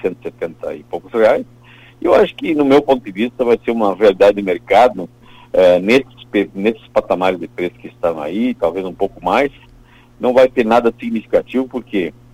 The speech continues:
apesar da, da, da, da interferência climática, tem também essa pos-, essa posição aí de,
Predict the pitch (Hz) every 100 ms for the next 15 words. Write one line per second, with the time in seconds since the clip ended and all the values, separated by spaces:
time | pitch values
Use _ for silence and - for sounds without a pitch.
0 | - - - - 107 98 104 110 98 90
1 | 87 87 90 85 - 90 87 90 101 98
2 | - 123 117 101 123 - - 120 120 92
3 | 87 104 107 98 - 92 - - 90 -
4 | 85 - 98 - 104 92 95 87 80